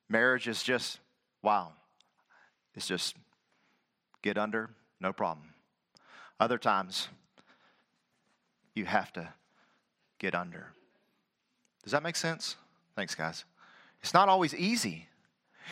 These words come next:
It's not something that God says, "This is easy to do." But it is a submission. It is an act of the will,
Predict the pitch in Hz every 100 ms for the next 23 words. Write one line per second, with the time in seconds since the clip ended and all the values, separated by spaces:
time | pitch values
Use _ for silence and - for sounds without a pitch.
0 | - 175 214 214 - 220 214 180 160 165
1 | 196 - 185 139 208 220 214 - - 175
2 | 170 151 143 139 117 120 139 107 78 -
3 | _ - - - - 156 160 156 143 135
4 | - 147 135 180 240 - 143 139 139 143
5 | 139 165 185 - 170 147 131 113 127 247
6 | 240 95 64